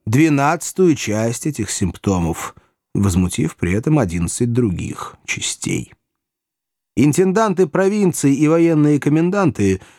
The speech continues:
находятся на своих постах в назначенный день восьмого мая, но ни в одном парламенте, за исключением парламента Дуэ, зарегистрировать новые эдикты оказывается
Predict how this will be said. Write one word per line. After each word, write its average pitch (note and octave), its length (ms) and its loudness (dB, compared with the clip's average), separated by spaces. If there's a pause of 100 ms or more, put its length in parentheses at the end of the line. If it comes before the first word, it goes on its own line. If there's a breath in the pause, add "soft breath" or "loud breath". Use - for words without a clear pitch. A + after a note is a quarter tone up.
(180 soft breath)
находятся F3 540 2
на E3+ 100 4
своих E3+ 380 0
постах F3 580 -2
в G#2+ 60 -4
назначенный C3 680 0
день B2 260 2
восьмого A2+ 520 0
мая, D3+ 540 0 (500)
но F3 240 4
ни A#3 100 4
в G#3+ 60 4
одном G#3 440 0
парламенте, C3 680 0
за A#2 120 2
исключением A#2 640 0
парламента G2 600 0
Дуэ, E3 460 2 (400 soft breath)
зарегистрировать E3 960 2
новые C#3+ 480 4
эдикты G#3 420 -4
оказывается G#3+ 1000 -2